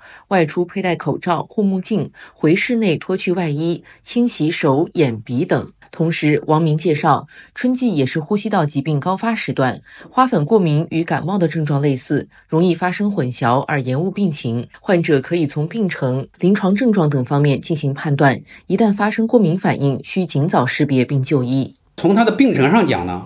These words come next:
Speaker 2: 花粉症一般来说，如果连着两年，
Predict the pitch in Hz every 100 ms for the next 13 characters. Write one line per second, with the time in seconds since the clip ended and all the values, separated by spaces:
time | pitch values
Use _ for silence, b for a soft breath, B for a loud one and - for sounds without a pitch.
0 | - - 175 143 147 135 160 160 196 185
1 | 131 117 131 123 B B B 127 214 208
2 | 139 139 151 208 190 180 - 143 107 101
3 | 123 139